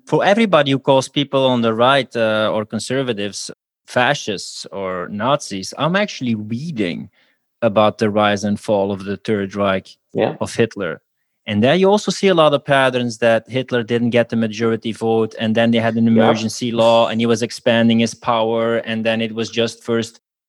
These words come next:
Speaker 1: only to get Austria and Slovakia, and then another country, and then it was the Jews, and they had to close their stores, and then they had to
Speaker 2: Yeah.
Speaker 1: move, and then they had to go to a ghetto. See how the goalpost also was moved there?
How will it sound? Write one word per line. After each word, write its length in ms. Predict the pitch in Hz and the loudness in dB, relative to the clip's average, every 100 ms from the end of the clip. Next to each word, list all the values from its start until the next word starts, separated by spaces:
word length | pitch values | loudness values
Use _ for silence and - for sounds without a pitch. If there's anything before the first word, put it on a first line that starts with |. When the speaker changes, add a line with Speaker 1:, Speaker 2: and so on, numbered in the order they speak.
| _ | _
Speaker 1:
only 300 | 117 117 117 | 0 2 0
to 140 | 107 113 | 0 0
get 200 | 117 - | 2 2
Austria 640 | 117 117 113 - 113 113 113 | 2 2 2 -6 -2 0 0
and 80 | |
Slovakia, 880 | 110 123 104 113 113 - 113 107 110 | 0 -4 2 2 2 0 -2 0 0
and 140 | 120 117 | 0 0
then 140 | 120 | 2
another 340 | 117 117 113 113 | 2 4 4 2
country, 600 | - 113 113 117 120 117 | 2 0 0 -4 -6 -4
and 160 | 117 | -2
then 120 | 117 120 | 0 0
it 120 | 117 | 0
was 180 | 120 110 | 0 0
the 80 | 117 | -4
Jews, 560 | 107 110 113 113 110 | 0 2 2 0 -2
and 160 | 117 117 | -4 -4
they 40 | |
had 200 | 113 117 | -2 -2
to 80 | 131 | -4
close 300 | 117 120 113 | -4 -2 0
their 160 | 120 117 | 2 0
stores, 580 | - 120 113 113 113 | -2 -4 -2 -2 -4
and 160 | - 117 | -6 -4
then 160 | 113 120 | -2 -2
they 60 | |
had 240 | 120 120 101 | 0 0 2
to 80 | |
Speaker 2:
Yeah. 100 | 107 | 4
Speaker 1:
move, 400 | 120 117 120 113 - | 4 2 0 0 -2
and 180 | 117 113 | -2 0
then 140 | 117 | 0
they 60 | 120 | -2
had 160 | 117 | -4
to 40 | 120 | -4
go 160 | 120 | -4
to 160 | 120 123 | -4 -4
a 40 | |
ghetto. 280 | 113 120 117 | 2 2 2
See 280 | - 170 185 | 0 0 2
how 260 | 156 165 180 | 4 4 4
the 120 | 151 | 0
goalpost 800 | 113 127 147 175 160 135 131 - | 2 4 4 4 2 2 0 -4
also 340 | 120 135 147 156 | -4 -4 -2 -2
was 220 | 156 151 | 0 0
moved 340 | 156 165 - | 0 -2 -2
there? 240 | 156 165 | 0 2